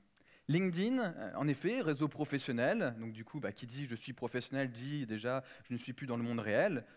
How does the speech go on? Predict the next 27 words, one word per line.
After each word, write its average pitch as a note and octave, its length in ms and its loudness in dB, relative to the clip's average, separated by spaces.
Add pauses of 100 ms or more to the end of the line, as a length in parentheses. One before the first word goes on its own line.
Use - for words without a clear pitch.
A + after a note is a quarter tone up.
(100)
je, G#2 180 -8
je G2 120 -8
prends - 180 -6
mon A#2+ 140 0
masque C#3+ 420 0
de A2+ 80 -8
professionnel ». B2 680 0 (240)
Et B2+ 80 0
donc G#3+ 180 0
on F#3 60 2
a E3 80 4
droit F#3 160 2
à - 20 2
du E3+ 80 -2
premier G#3+ 240 0
degré F3 320 2
assez F#3+ 240 2
sympathique. C#3 540 0
Et - 420 -2
il E3 60 4
y G3 40 4
a G#3 80 2
un F#3+ 60 4
maître G3 520 2
dans C#3+ 120 0
cette C#3 240 -2
matière, C3+ 640 2